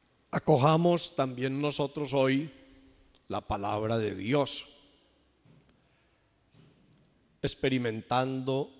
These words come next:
ese descanso del espíritu, de nuestra alma, de todo nuestro ser, en Dios, con la certeza de ese amor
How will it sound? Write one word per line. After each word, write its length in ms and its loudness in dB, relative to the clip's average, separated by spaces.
ese 300 -4
descanso 1040 -6
del 220 -10
espíritu, 800 -8
de 100 -12
nuestra 640 -10
alma, 460 -10
de 180 -4
todo 380 -2
nuestro 460 -6
ser, 340 -4
en 320 0
Dios, 600 0
con 240 0
la 80 0
certeza 800 -4
de 260 -4
ese 180 -4
amor 480 0